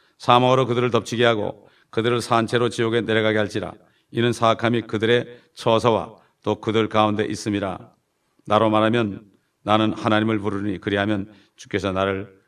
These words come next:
구원하시리라." 이거 가론 유다에 대한 이게 예언입니다, 이게. "나의 벗이로다." 여러분, 유다에게 마태복음 십 장 보면은 열두 사도들에게, 어, 귀신을 쫓아내고 병든 자를 고쳐주고 죽은 자를 살리는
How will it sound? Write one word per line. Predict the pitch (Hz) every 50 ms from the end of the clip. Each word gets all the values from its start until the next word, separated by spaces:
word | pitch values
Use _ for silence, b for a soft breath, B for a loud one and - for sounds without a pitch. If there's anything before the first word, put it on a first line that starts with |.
| _ _
구원하시리라." | _ - 92 87 85 82 80 - - - 78 78 82 - - -
이거 | 123 135
가론 | 110 - - 113 120 123 120
유다에 | 120 117 120 120 120
대한 | 117 120 120 127 123 117
이게 | 117 120 117
예언입니다, | 104 95 95 92 92 98 110 -
이게. | - 85 82 - - _ _ _ _ _ _ _ _ _ _ _ _ _ _ _ _ _ _
"나의 | - - 95 92 95
벗이로다." | - - 101 101 - 107 92 92 90 87 90 95 104 - - _ _ _ _ _ _ _ _ _ _ _ _ _ _ _ -
여러분, | 131 143 160 180
유다에게 | 156 135 123 135 135 135 131 131 143 160 156 139 131 B B B B B B B B B B -
마태복음 | 113 113 117 - 139 135
십 | 123 110 98
장 | 107 117 117
보면은 | 113 117 110 117 127 139 135 113 B B B B B _ -
열두 | 117 120 120 117 127 123
사도들에게, | 110 123 120 117 120 113 117 113 113 113 113 131 135 131 123 B B B B B B B
어, | - - 92 92 90
귀신을 | - 120 117 104 120 117
쫓아내고 | 104 113 113 - - 110 110 113 113 110 123 123 123 123 - - - _ _ _
병든 | - 107 110 107 110 107
자를 | 110 110 110
고쳐주고 | - 110 95 - - 107 104 113 113 120
죽은 | 117 - 107 107 110 110
자를 | 107 110 104 104
살리는 | 104 - 107 104 98 107 131 131 113 92 87